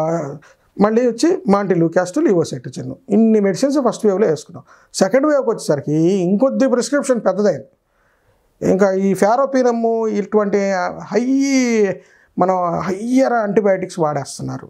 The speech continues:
So, యాక్చువల్గా మేమైతే రికమెండేషన్ ఏం లేదు. We have changed completely. For home quarantine, we have never written steroid to any patient till now. ఎటువంటి మెడిసిన్స్, యాంటీబ్యాక్టీరియల్స్ కానీ ఇవన్నీ పనిచేయవు. ఇప్పుడు ఫస్ట్ వేవ్ అయిపోయింది,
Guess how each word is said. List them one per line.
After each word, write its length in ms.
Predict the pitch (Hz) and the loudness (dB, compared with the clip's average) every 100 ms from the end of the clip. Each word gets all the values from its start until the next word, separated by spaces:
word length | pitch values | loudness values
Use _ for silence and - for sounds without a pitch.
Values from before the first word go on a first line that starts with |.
| - | -8
So, 200 | - - | -4 -4
యాక్చువల్గా 800 | 156 160 - 226 233 240 208 170 - _ _ _ _ 147 | -4 -4 0 2 2 0 -4 -6 -14 _ _ _ _ 0
మేమైతే 460 | 151 175 214 226 233 214 202 | 2 2 2 2 2 2 0
రికమెండేషన్ 640 | 185 - 214 214 208 - | 0 0 0 0 0 0
ఏం 160 | 165 175 | -2 0
లేదు. 200 | 160 151 | -2 -2
We 120 | 143 156 | -2 -2
have 100 | 160 160 | -2 -2
changed 280 | 165 190 180 | -2 -2 -2
completely. 480 | 165 170 180 175 156 185 - - _ | -2 0 -2 0 -2 -4 -10 -20 _
For 100 | 180 151 | -2 0
home 160 | 185 214 | 0 2
quarantine, 500 | 220 208 208 - 233 220 | 0 0 -2 -2 0 0
we 60 | 185 | 2
have 200 | 170 165 | 0 0
never 160 | 170 190 | 0 0
written 240 | 214 202 190 | -2 -4 -6
steroid 420 | 170 190 175 190 185 | -6 -2 -2 -2 -4
to 60 | 160 | -2
any 120 | 175 220 | -2 -2
patient 260 | 180 170 151 147 | -2 -4 -8 -10
till 120 | 135 - | -12 -14
now. 80 | - _ _ _ _ _ _ _ _ _ _ _ _ _ | -20 _ _ _ _ _ _ _ _ _ _ _ _ _
ఎటువంటి 460 | 139 151 196 202 208 | -2 2 2 2 2
మెడిసిన్స్, 400 | 190 180 226 220 | 2 0 0 2
యాంటీబ్యాక్టీరియల్స్ 920 | 208 185 185 214 202 185 196 190 180 | 0 0 0 0 0 0 -2 -4 -2
కానీ 220 | - 180 | 0 0
ఇవన్నీ 300 | 175 170 107 | 0 0 0
పనిచేయవు. 580 | - 170 202 226 196 135 - _ _ _ _ | 0 -2 0 0 0 -2 -10 _ _ _ _
ఇప్పుడు 200 | - 180 | -2 0
ఫస్ట్ 280 | 160 147 196 | 0 0 2
వేవ్ 160 | 220 | 2
అయిపోయింది, 460 | 208 208 220 208 | 2 2 2 2